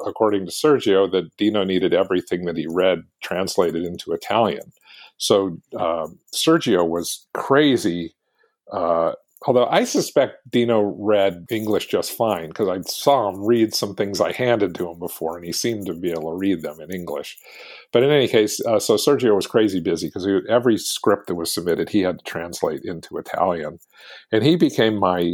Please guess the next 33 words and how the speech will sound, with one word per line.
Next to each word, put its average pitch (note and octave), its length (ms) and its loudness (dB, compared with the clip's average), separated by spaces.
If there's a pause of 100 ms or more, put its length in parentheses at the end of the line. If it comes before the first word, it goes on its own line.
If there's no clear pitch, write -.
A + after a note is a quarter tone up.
(120)
uh, E2+ 320 0
conduit, G2+ 540 0
guiding G2 420 2
me F2 120 -4
through F#2+ 280 0
the E2+ 300 0
De F#2+ 120 0
Laurentiis E2+ 480 -2
operation E2+ 720 0
over - 220 -12 (100)
there. - 260 -10 (720)
And A#2 100 4
I A#2 40 4
really C#3 280 6
liked, A2+ 360 2 (100)
I G#2+ 60 -4
liked C3 300 2
Sergio G#2 260 0
a - 20 2
lot. G2+ 220 4
And G2 80 -4
by A2 120 4
the G#2+ 80 0
way, F#2+ 260 2 (120)
later B2 440 4
in F#2+ 120 0
li-, F#2+ 200 -4
'cause - 140 -10
Sergio's C#3 340 2
passed G2 380 0
away, G2+ 200 4
unfortunately, E2 720 -6
I E2 40 -6